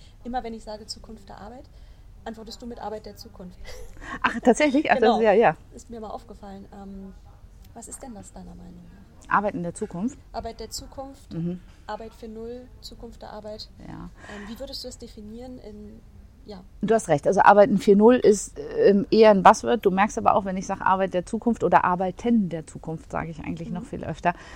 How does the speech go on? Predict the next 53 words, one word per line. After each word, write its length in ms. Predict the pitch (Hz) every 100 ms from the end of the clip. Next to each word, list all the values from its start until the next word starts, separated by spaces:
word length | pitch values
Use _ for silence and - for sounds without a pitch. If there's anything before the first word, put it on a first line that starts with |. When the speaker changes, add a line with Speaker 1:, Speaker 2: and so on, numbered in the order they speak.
| - -
Speaker 2:
ähm, 320 | 185 170 170
dann 180 | 180 180
ist 220 | - -
das, 240 | 180 180 -
finde 240 | 180 170
ich, 220 | - -
das 360 | 165 160 - - - -
Konkretere. 720 | 160 - 170 147 131 147 175
Arbeit 240 | 156 156
vier 180 | - 165
null 200 | 160 180
leitet 340 | 165 156 156 -
sich 140 | 147
ja 100 | 160
aus 100 | 143
diesem 240 | 165 156
Industrie 420 | 135 151 - - 170
vier 280 | - 160
null 220 | 160 160 -
ab, 180 | 151 -
was 180 | 151 -
ja 100 | -
irgendwann 340 | 151 160 160
auf 100 | -
der 160 | - 143
cebitt 280 | - 160 160
mal 200 | 160 151
kam, 400 | - 151 147 143
weil 120 | 147
jemand 220 | 151 156
gesagt 180 | 151 147
hat, 80 | 147
das 80 | 147
ist 80 | -
die 60 |
vierte 300 | - 165 151
Welle 220 | 151 147 151
der 140 | 147
Industrialisierung. 880 | 151 143 - 160 143 143 180 185 180 - - - -
Das 200 | 180 185
ist, 120 | 170
glaube 200 | 170 165
ich, 80 | 156
tatsächlich 420 | 165 - 156 160
so 80 | 156
ein 80 | 156
bisschen 300 | 160 160 147
ein 20 |
Buzzword, 480 | 165 - 202 220 -
weil 100 | -
man 160 | 160
das 200 | 165 160
nicht 340 | 160 180 -